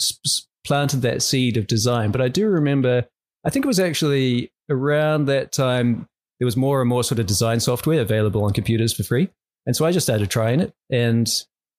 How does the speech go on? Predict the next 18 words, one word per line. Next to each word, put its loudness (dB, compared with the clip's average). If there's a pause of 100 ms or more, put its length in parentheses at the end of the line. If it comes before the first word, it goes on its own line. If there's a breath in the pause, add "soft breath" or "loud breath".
(600)
kind 0
of 0
out 2
of 0
nowhere, 2
I 0
discovered 0
I 2
had 2
this -2
passion 0
for 0
it 0
and 0
I 0
loved 0
it. -2 (120)
And 0